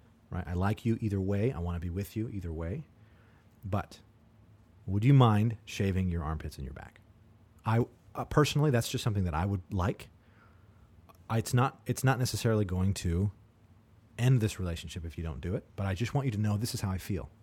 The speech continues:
Hon-, it's just, and just be honest. Just say, "This is what's up." So one of two things is gonna happen. One, she's gonna say, "Yeah, of course. I like you too. Like, why would I not do that? That's, that's an easy thing for me to do to make you happy. Like,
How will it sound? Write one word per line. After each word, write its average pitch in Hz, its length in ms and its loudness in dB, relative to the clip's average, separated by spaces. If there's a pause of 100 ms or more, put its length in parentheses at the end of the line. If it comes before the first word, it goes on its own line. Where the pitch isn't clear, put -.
(140)
Hon-, 123 200 0
it's 117 120 -4
just, - 240 -8
and 131 100 4
just 151 140 2
be 165 120 6
honest. - 340 4
Just - 180 -4
say, 110 320 2 (420)
"This 143 140 -6
is 175 80 -4
what's 170 180 0
up." - 220 -2 (720)
So 151 140 6
one 185 140 8
of 208 60 6
two 190 140 4
things 156 200 6
is 120 80 6
gonna 110 140 4
happen. 82 320 -2 (120)
One, 143 460 6 (100)
she's 120 180 4
gonna 127 140 8
say, 123 180 4
"Yeah, 190 220 0
of - 120 -6
course. - 440 -4 (640)
I 147 60 2
like 185 200 2
you 160 80 -8
too. - 300 0
Like, 98 160 -2
why 120 120 4
would 151 120 4
I 135 80 4
not 120 180 2
do 127 120 4
that? 85 120 0
That's, - 380 -6
that's - 200 -6
an 117 100 0
easy 120 240 4
thing 107 200 2
for 107 100 0
me 101 120 4
to 92 60 2
do 104 100 2
to 90 80 2
make 87 180 0
you 87 80 -4
happy. 80 380 -4
Like, 78 220 -6